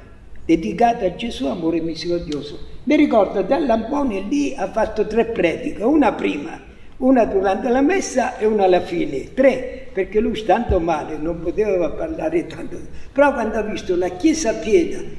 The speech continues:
giù in fondo, la porta era aperta, tanta gente stava fuori, non entravano dentro. Allora lui, a vedere tutta sta gente, si è animato, finita la messa, altre parole ha detto.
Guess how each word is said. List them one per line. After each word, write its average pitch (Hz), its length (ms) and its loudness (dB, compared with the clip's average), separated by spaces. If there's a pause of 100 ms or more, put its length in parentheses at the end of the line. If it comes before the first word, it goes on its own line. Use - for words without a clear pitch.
(160)
giù 302 180 6
in 320 160 6
fondo, 196 400 2
la 214 180 4
porta 247 360 -2
era 208 140 0
aperta, 214 480 -4
tanta 202 340 -4
gente 160 320 -2
stava 190 420 2
fuori, 170 340 0
non 180 200 -4
entravano 214 500 -2
dentro. - 360 -8 (300)
Allora 240 300 2
lui, 240 180 4
a 196 140 4
vedere - 400 0
tutta 214 300 0
sta 208 240 0
gente, 262 720 0
si - 180 -2
è 220 40 6
animato, 247 840 2
finita 226 400 0
la 233 60 2
messa, 233 560 0
altre 226 340 2
parole 190 420 2
ha - 60 -6
detto. - 320 -8